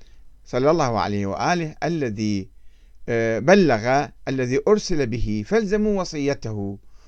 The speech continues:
وما ترك فيكم من بعده من الثقلين كتاب الله وأهل بيته." الذين لا يضل من تمسك بهما ولا يهتدي من تركهما. شوفوا إضافات صارت على الحديث.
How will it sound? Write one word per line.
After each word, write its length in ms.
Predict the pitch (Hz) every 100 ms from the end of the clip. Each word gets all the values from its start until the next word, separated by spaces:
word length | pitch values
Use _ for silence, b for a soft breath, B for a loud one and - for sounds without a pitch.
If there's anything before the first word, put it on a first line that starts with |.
| - -
وما 320 | 147 175 131
ترك 380 | - 165 147 123
فيكم 540 | - 170 - 160 160 151 - - - -
من 180 | 120
بعده 460 | 120 156 160 160 170
من 140 | 151
الثقلين 800 | 117 - 98 98 127 196 208 202 - b b b
كتاب 360 | 135 113 120 110
الله 360 | 110 139 160 156
وأهل 400 | - 135 120 120
بيته." 720 | 190 170 131 120 107 - - - - 131
الذين 380 | 120 117 151
لا 240 | 123 143 160
يضل 320 | 123 139 127
من 200 | 113 107
تمسك 500 | 113 135 147 117 117
بهما 520 | 117 180 185 180 185 - b b b b b
ولا 360 | 117 135 160 175
يهتدي 440 | 160 160 143 160
من 220 | 156 165
تركهما. 800 | 143 135 - 110 104 95 92 92 - - -
شوفوا 240 | 143 143 - -
إضافات 440 | 117 110 - 120 -
صارت 380 | - 85 87 -
على 120 | 92
الحديث. 420 | 87 85 95 92